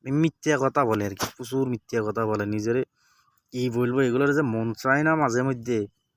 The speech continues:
উড়াদুরা যদি ভিডিও আন যাইতো, তাহলে এগুলো ঠিক হয়ে যেত, কিন্তু কে করবো এই কাজ? এ দেশ সংস্কার করার কাজ তো আর আমার না, আর এলাকা সংস্কারের কাজ আমার না।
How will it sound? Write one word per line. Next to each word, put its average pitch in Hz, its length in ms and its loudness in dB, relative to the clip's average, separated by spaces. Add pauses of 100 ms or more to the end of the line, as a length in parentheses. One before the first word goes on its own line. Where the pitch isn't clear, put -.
(540)
উড়াদুরা 127 540 6
যদি 190 200 0
ভিডিও 131 260 2
আন 151 120 4
যাইতো, 165 280 -2
তাহলে 170 240 -4
এগুলো 156 200 0
ঠিক 117 200 -10
হয়ে 117 160 2
যেত, 117 240 -6 (600)
কিন্তু 131 200 -4
কে 135 160 0
করবো 127 360 2
এই 104 100 -2
কাজ? - 200 -10 (1700)
এ 131 120 -10 (120)
দেশ 127 260 0
সংস্কার 156 480 2
করার 156 200 -2
কাজ 131 220 6
তো - 140 -8
আর 127 80 2
আমার 101 260 2
না, 117 140 -2
আর 117 80 2
এলাকা 107 260 0
সংস্কারের 107 460 -6
কাজ 104 200 -4
আমার 101 240 -4
না। 120 140 -8